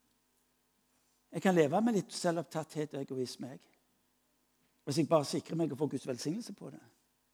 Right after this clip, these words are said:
La meg si det sånn, dine motiver er aldri korrekte. Det er alltid blandet med et eller annet som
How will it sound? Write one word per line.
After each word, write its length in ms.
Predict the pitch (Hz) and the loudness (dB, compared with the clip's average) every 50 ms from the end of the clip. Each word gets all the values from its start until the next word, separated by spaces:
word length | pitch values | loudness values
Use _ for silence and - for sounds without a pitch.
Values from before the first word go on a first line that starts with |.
| _ _ _ _ _ _ - 196 | _ _ _ _ _ _ 8 8
La 80 | 196 | 10
meg 100 | 196 175 | 10 8
si 140 | - 185 180 | 8 6 6
det 100 | 175 175 | 6 4
sånn, 220 | - - 180 175 151 | 4 4 2 4 6
dine 220 | 220 202 175 185 196 | 6 6 6 4 2
motiver 400 | 190 - - 160 170 160 165 147 | 0 -2 -2 -4 -4 -4 -4 -4
er 140 | 156 151 - | -6 -6 -8
aldri 220 | 127 113 139 139 | -10 -10 -12 -14
korrekte. 420 | - - 113 98 98 - _ - - _ _ _ _ _ _ _ _ _ _ _ _ _ _ _ _ _ _ _ | -14 -14 -18 -20 -20 -20 _ -20 -20 _ _ _ _ _ _ _ _ _ _ _ _ _ _ _ _ _ _ _
Det 80 | - | 2
er 60 | 202 202 | 4 4
alltid 260 | 185 - - 202 190 | 4 6 6 6 6
blandet 460 | 190 170 165 151 143 131 131 143 151 | 6 4 4 4 4 0 -2 -4 -4
med 140 | 156 - - | -4 -6 -8
et 100 | - - - _ - | -12 -16 -20 _ -6
eller 220 | 160 147 143 139 131 | -4 -2 0 0 -2
annet 320 | 123 113 104 113 120 - | -2 -4 -6 -10 -14 -10
som 240 | - 147 143 131 117 | -8 -6 -6 -4 -6